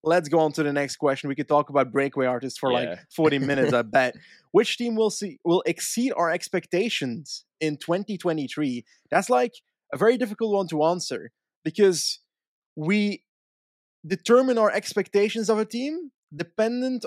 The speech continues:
Speaker 1: on the strength and the results that they can, they can perform relative to their budget. So that's already kept in mind.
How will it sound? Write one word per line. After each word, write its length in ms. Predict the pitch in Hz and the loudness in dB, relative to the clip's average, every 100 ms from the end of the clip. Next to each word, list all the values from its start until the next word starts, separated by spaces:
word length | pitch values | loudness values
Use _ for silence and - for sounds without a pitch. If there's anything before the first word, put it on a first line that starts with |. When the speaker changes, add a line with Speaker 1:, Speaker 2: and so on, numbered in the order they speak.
| - | 0
Speaker 1:
on 420 | 190 185 190 - 151 | 4 4 2 -4 -8
the 80 | 165 | -8
strength 720 | - 175 190 262 311 - - | -6 -2 -2 -2 -8 -12 -10
and 120 | 175 | -2
the 40 | 180 | 0
results 420 | 175 170 240 185 | 2 4 2 2
that 180 | 202 185 | -2 0
they 120 | 190 | -2
can, 340 | 180 180 160 139 _ _ _ | -2 -2 -4 -6 _ _ _
they 140 | 156 160 | -2 2
can 440 | 180 160 147 127 _ | 2 2 -2 -6 _
perform 680 | 165 143 - 175 214 285 339 - _ _ 135 _ _ _ | -6 -4 2 4 4 0 -4 -12 _ _ -20 _ _ _
relative 460 | 185 226 269 269 247 | 0 4 4 2 -2
to 100 | 240 | 0
their 140 | 208 147 | 2 4
budget. 460 | 170 214 143 117 - | 4 2 0 -6 -8
So 520 | - 196 180 170 - _ _ | 0 4 6 4 0 _ _
that's 220 | 175 - | -2 2
already 320 | 214 208 262 | 2 4 2
kept 300 | 226 220 170 | 0 -2 0
in 100 | 170 | -2
mind. 440 | 156 185 151 120 | 0 2 0 -2